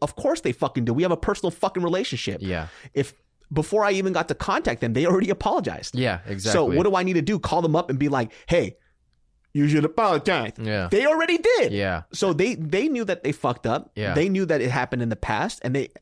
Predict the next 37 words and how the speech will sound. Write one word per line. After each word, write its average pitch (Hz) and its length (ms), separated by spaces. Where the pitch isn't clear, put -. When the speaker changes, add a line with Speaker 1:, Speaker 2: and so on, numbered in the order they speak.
Speaker 1:
and 151 160
they 180 160
already 196 240
put - 220
that 139 140
video 135 300
down 117 360
prior, 170 460
before, 139 920
um, 110 360
before 147 400
the 139 140
whole 131 260
B 123 240
L 131 180
M 131 100
movement 123 280
happened. 165 380
They 120 160
didn't - 180
Speaker 2:
Mm-hmm. - 80
Speaker 1:
take 165 120
it 113 100
down 135 160
because 190 280
of 113 100
B 113 120
L 101 160
M. 139 80
They 139 100
took - 180
it 143 100
down 127 200
years 165 380
ago 113 160
because 117 300
they 131 100